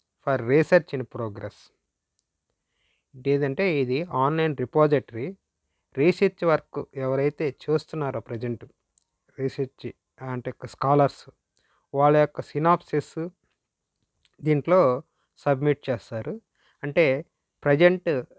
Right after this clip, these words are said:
ఏమైతే రీసెర్చ్ జరుగుతుందో దానికి సంబంధించిన research in progress ఏదైతే ఉందో దాన్ని తెలియజేయడానికి ఈ రిపోజిటరీ మనకి ఉపయోగపడుతుందన్నమాట. అయితే ఈ శోధ్ గంగోత్రి అది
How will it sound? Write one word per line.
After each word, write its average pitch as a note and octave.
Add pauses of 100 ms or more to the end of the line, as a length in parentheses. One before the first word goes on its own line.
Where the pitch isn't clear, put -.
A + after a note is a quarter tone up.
(340)
ఏమైతే D#3+
రీసెర్చ్ C#3+
జరుగుతుందో C3
దానికి C#3
సంబంధించిన C3+
research C3
in A2+
progress C3 (600)
ఏదైతే C3
ఉందో A#2+
దాన్ని C#3
తెలియజేయడానికి C3+
ఈ D3+
రిపోజిటరీ C3 (420)
మనకి C#3
ఉపయోగపడుతుందన్నమాట. A2 (1200)
అయితే E3
ఈ E3
శోధ్ F#3
గంగోత్రి D#3+
అది A3